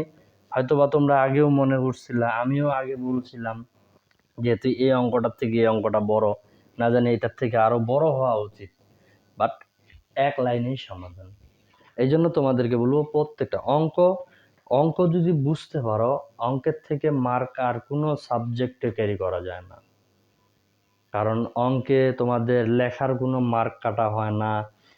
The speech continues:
লেখার মধ্যে কোনো সৌন্দর্যতা ফুটায় নিয়ে আসতে হয় না, কোনো ভেজাল নাই। অঙ্ক যেভাবেই লেখো না কেন, স্পষ্টভাবে যদি লিখতে পারো,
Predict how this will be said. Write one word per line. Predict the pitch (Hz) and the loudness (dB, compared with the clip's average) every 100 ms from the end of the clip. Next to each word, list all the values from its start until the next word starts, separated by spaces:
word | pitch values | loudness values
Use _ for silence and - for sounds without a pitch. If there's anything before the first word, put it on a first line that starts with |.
| _ - | _ -2
লেখার | 117 117 127 | 0 0 0
মধ্যে | 131 127 123 127 | 2 0 0 0
কোনো | 120 120 | 0 -2
সৌন্দর্যতা | - - 123 123 127 117 120 117 | -6 -4 -2 0 0 0 -2 -2
ফুটায় | 110 - 110 117 | -6 -8 -4 -2
নিয়ে | 113 113 | 0 -2
আসতে | 104 - - | -4 -6 -6
হয় | 101 104 104 | -4 -4 -4
না, | 101 101 104 _ _ _ _ _ _ _ _ | -4 -4 -6 _ _ _ _ _ _ _ _
কোনো | 202 202 | 0 0
ভেজাল | 139 120 107 90 | 0 0 -2 -4
নাই। | 87 - _ _ _ - | -8 -14 _ _ _ -4
অঙ্ক | 117 127 - 208 254 _ 120 | -2 -2 -4 -6 -6 _ -4
যেভাবেই | 127 160 165 175 185 196 | 0 2 4 4 4 4
লেখো | 180 175 185 | 2 2 0
না | 180 175 | -2 0
কেন, | 190 226 - _ _ _ _ | 0 -2 -6 _ _ _ _
স্পষ্টভাবে | 135 - - 180 175 - 185 175 175 170 | -4 -4 -4 -2 -2 -2 0 2 2 2
যদি | 170 175 | 0 0
লিখতে | 170 170 - 175 | 0 -2 -2 2
পারো, | 190 | 2